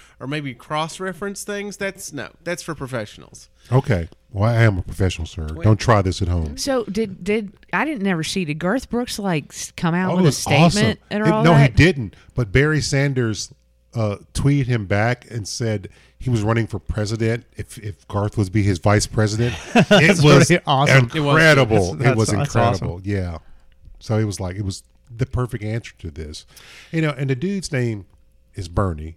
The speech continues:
Speaker 2: not Barry. So turn on your brains, folks.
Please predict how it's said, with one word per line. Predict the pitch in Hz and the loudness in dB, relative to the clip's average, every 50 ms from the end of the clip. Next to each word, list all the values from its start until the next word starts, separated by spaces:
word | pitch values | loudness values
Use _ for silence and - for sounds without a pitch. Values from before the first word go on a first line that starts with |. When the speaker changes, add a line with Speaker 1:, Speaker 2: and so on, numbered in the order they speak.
| _ _ _ | _ _ _
Speaker 2:
not | 95 95 95 90 92 | -14 -14 -14 -12 -8
Barry. | 92 104 98 92 87 80 73 73 76 - _ | -4 -4 -2 -2 -4 -6 -8 -12 -16 -20 _
So | - - 120 113 - _ _ _ | -12 -10 -10 -10 -10 _ _ _
turn | - - 131 131 120 | -8 -6 -6 -4 -4
on | 113 101 92 | -4 -6 -6
your | 87 | -6
brains, | 80 90 85 85 82 78 73 71 | -6 -6 -6 -4 -6 -8 -10 -12
folks. | - - 80 82 90 95 - - | -10 -8 -8 -8 -8 -10 -14 -20